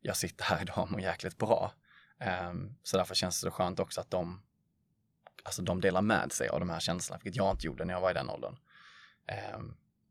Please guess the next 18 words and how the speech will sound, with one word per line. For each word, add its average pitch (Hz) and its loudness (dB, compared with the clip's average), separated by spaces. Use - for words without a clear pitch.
så - 2
att - 0
det 90 0
är - -2
skönt. 90 0
Och 92 -4
sen 92 2
är 104 6
det - -2
ju - 2
en 117 4
hel 101 4
del 92 -2
som 90 -2
idrottar - -2
också, - -6
som 104 0
också, 101 0